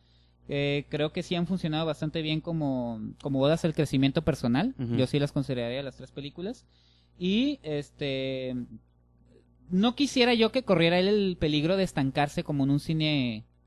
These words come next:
Speaker 1: amable, en que en un momento digan, "Ay, es otra". Eh, pero eso lo va a decir el tiempo. A mí me da gusto ahorita, como tú dices, en un cine mexicano que padece mucho eso de la situación de la ópera prima,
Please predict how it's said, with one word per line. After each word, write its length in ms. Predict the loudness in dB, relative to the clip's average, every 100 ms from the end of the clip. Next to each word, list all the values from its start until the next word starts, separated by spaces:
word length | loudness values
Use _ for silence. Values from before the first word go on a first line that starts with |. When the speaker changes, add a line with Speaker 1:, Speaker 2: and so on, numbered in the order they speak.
| -6
Speaker 1:
amable, 360 | 0 2 2
en 80 | 0
que 80 | 2
en 80 | 2
un 80 |
momento 260 | 2 2 2
digan, 260 | 0 0 0
"Ay, 160 | -2
es 120 | -4
otra". 240 | -6 -8 -10 _ -16 -2
Eh, 80 |
pero 160 | 4 6
eso 140 | 6
lo 80 | 4
va 60 | 4
a 40 |
decir 200 | 4 2
el 80 | 2
tiempo. 280 | 4 4 2
A 40 |
mí 80 | 2
me 100 | 2
da 80 | 2
gusto 280 | 0 2 2
ahorita, 260 | 2 0
como 180 | 0 2
tú 80 | 4
dices, 280 | 2 2 0
en 100 | 0
un 80 | 0
cine 200 | -2 -2
mexicano 580 | -2 -4 -2 0 0 -2
que 120 | -4
padece 340 | -2 -2 -2
mucho 280 | 0 0 0
eso 160 | -2 -2
de 80 | -4
la 80 | -4
situación 400 | -6 -8 -6 -4
de 80 |
la 80 | -4
ópera 220 | -4 -4
prima, 340 | -4 -2 -2